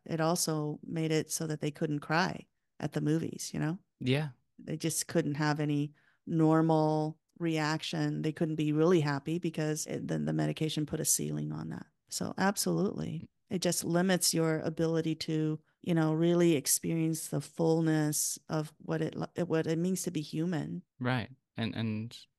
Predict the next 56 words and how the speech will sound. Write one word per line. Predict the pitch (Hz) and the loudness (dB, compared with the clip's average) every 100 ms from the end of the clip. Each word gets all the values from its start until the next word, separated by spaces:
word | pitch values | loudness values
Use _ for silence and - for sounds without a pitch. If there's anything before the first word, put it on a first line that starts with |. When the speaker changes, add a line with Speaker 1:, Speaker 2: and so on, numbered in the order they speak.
| - | -4
Speaker 2:
I | |
mean, | 127 110 98 | 0 2 0
uh, | - - | -4 -4
that's | 131 131 - | -2 0 0
one, | 131 127 117 - | 0 0 0 -2
what | 120 | -2
you | 120 | 0
were | 120 | -2
saying | - 120 | -2 -2
reminds | 113 113 120 120 | 0 0 -2 -2
me | 113 | -4
of | 110 117 - | -4 -8 -8
a | 113 | -6
word | 110 110 | -4 -4
that | 110 | -4
I | 107 | -4
was | 110 - | -6 -6
making | 110 110 110 | -6 -4 -4
up | 110 | -4
that | 117 | -4
I | 113 | -6
think | - 175 160 | -2 -2 -2
is | 113 | -2
accurate, | 110 104 - 104 - _ - | -4 -4 -8 -10 -10 _ -6
'cause | 131 | -2
I | 127 | 0
get | 127 117 | 2 0
in | 113 - | -2 -2
Speaker 1:
Mm-hmm. | |
Speaker 2:
arguments | 107 113 113 107 110 | -2 -2 -2 -4 -6
on | 107 107 | -6 -4
the | 107 | -4
internet | 113 113 - | -4 -4 -8
with | - | -12
people | - 110 101 104 110 107 - | -12 -8 -6 -6 -6 -12 -10
when | 117 113 | -2 0
they | 107 | 0
see | - 110 | -2 -2
what | 107 | -2
I've | 110 | 0
done, | 123 117 113 | 0 2 0
and | 107 110 | -2 -6
something | - 110 104 107 | -6 -6 -6 -8
people | 110 107 | -6 -6
will | |
say | 107 135 135 | -2 0 0
is, | 110 | 0
"These | 110 117 | -4 -2
medications | 110 110 107 101 101 101 | -2 0 -2 -2 -4 -4
saved | - 101 101 - | 0 0 0 -4
my | 95 95 | -4 -2
life." | 98 98 - _ _ - | 0 -2 -6 _ _ -8
And | 120 113 113 | -2 0 2
then | 113 | 2
I | 107 | -2
think | - 120 110 - - | -2 -2 -2 -8 -20